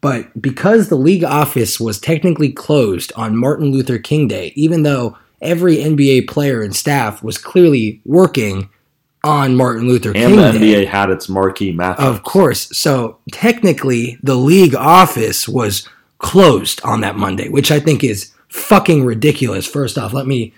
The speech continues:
Speaker 1: state that. You don't close. If, unless you take the holiday off completely, most of your workers are there. You need to be there too. And they actually had to cut James Nunnally, who was on a ten-day contract,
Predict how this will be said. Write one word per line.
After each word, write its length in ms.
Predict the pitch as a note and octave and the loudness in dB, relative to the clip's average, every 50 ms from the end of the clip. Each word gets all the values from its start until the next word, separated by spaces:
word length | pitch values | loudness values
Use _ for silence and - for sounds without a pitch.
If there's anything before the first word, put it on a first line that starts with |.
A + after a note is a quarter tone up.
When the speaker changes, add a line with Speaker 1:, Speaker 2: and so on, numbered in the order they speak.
| _ _ _ | _ _ _
Speaker 1:
state 400 | - - - - E3 D3 B2 A2 | -12 -6 0 0 0 0 0 -2
that. 260 | C3 A#2+ G#2+ G#2+ - - - | -4 -4 -4 -6 -6 -10 -6
You 160 | B2 D3 F#3+ | -2 2 2
don't 220 | F#3+ E3+ C#3+ A2 | 2 2 2 -2
close. 380 | - - D3 B2 F#2+ F#2 F#2 - | -4 -6 -6 -6 -6 -6 -8 -8
If, 140 | - - - | -6 -2 0
unless 320 | F#3 G3 G3+ G#3 G3+ G#3 | 2 4 4 4 4 4
you 80 | G#3 G3+ | 2 2
take 220 | G3+ G3 F#3+ D3+ - | 4 2 0 2 2
the 100 | E3+ C#3 | 0 2
holiday 340 | D#3+ E3+ E3+ E3+ E3 D#3 | 4 4 4 4 4 4
off 180 | D3+ D3+ D3 - | 2 2 0 -2
completely, 600 | - C3+ A#2+ - D#3 D#3+ D3 B2 B2 G#2 G2+ G2+ _ _ _ _ _ _ _ _ _ | -2 -4 -2 0 0 0 0 -2 -8 -12 -14 -16 _ _ _ _ _ _ _ _ _
most 320 | D3 D3+ F3 F3+ F3 - F#3+ | 2 4 4 4 4 4 2
of 120 | D#3+ C#3 | 2 4
your 340 | D3+ D3+ C#3+ B2+ G2+ - _ _ _ _ _ _ _ _ | 4 4 2 2 0 -6 _ _ _ _ _ _ _ _
workers 520 | E3 F3+ F3 - - E3 C#3 B2+ A#2 A2+ | 2 2 2 2 0 -2 0 0 -2 -4
are 240 | C3 C#3+ C3+ B2+ B2 | -6 -6 -8 -6 -4
there. 420 | B2 D3+ D#3+ C3 G2+ G2 F#2+ - _ _ | -4 -4 -4 -4 -4 -8 -12 -16 _ _
You 320 | - - A#2+ B2 C3+ D3+ D#3 | -14 -8 -4 0 0 2 4
need 200 | D3 C#3+ C#3 C3 | 4 2 2 2
to 60 | B2 | 2
be 140 | B2 B2+ B2 | 2 2 2
there 220 | A#2+ A#2+ A#2+ A2+ | 2 0 -2 -2
too. 400 | - - - G3 E3+ B2 G#2+ - - _ _ _ _ _ _ _ | 0 2 4 4 4 4 0 -6 -14 _ _ _ _ _ _ _
And 460 | - D#3+ E3 D3 C3 B2 A#2+ - A#2 | -2 0 2 2 2 0 -2 -2 -2
they 140 | C#3+ E3+ F3+ | 0 2 4
actually 380 | E3+ F3 E3 - - D#3+ D3+ C#3 | 4 4 2 2 2 2 2 2
had 240 | A#2+ C3 C3 A#2 | 4 2 0 0
to 80 | - A#2+ | -2 -4
cut 300 | G#2+ - C#3+ C#3 A#2+ G#2+ | -4 -2 -2 -2 -2 -2
James 360 | A#2 G#2 C3 C3+ C#3+ C#3+ B2+ A2 | -2 0 2 2 4 2 2 2
Nunnally, 580 | C3 C3 C3 B2 A2 G#2+ G#2+ G#2 G#2 G2+ - _ _ _ | 2 0 0 0 -2 -2 -4 -4 -6 -8 -10 _ _ _
who 180 | - C#3 B2+ | 0 0 0
was 180 | A#2 A#2 G#2+ A2+ | 0 -2 -4 -6
on 200 | - A#2+ C3 C3 | -4 -2 -2 -2
a 60 | A#2+ | -2
ten-day 380 | G#2 - C#3+ C#3 B2+ A#2+ A2 G2+ | -4 -2 -2 -2 0 -2 -4 -4
contract, 640 | - - C#3+ C#3+ D3 C#3+ - B2+ G#2+ G#2 G#2 - | -4 -2 0 0 0 0 0 0 0 -2 -4 -8